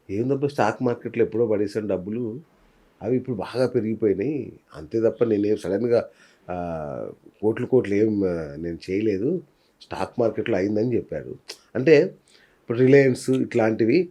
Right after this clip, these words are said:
కొని అట్లా పెట్టేసుకుంటే ఒక పదేళ్ళకి, ఇరవై ఏళ్ళకి అది చాలా అద్భుతమైన ప్రాఫిట్స్ ఇస్తది, డబ్బులు వస్తాయి అనేది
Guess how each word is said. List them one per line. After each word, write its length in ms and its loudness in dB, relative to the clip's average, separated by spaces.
కొని 280 6
అట్లా 240 2
పెట్టేసుకుంటే 840 0
ఒక 180 -4
పదేళ్ళకి, 480 4
ఇరవై 200 4
ఏళ్ళకి 260 4
అది 180 0
చాలా 300 2
అద్భుతమైన 480 2
ప్రాఫిట్స్ 540 -4
ఇస్తది, 400 -4
డబ్బులు 320 0
వస్తాయి 260 0
అనేది 300 0